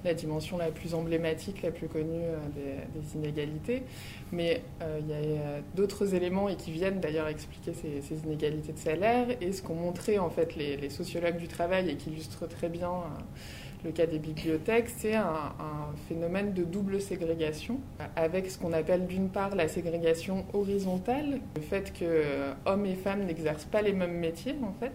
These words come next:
On reparlera après, hein, mais les, les femmes sont concentrées dans un tout petit nombre de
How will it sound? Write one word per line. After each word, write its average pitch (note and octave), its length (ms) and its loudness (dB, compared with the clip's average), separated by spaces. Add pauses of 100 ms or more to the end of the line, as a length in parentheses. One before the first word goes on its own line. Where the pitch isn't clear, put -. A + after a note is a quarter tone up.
(120)
On D3 180 -8
reparlera D#3 380 2
après, D#3+ 280 2
hein, A3 200 6
mais F3+ 120 2
les, D3 260 0
les C#3+ 140 -2
femmes F#3+ 300 0
sont F#3 140 -4
concentrées E3 460 -4
dans E3+ 200 0
un D3 180 -4
tout - 140 -8
petit F#3+ 320 -2
nombre F#3 420 2
de D#3 240 0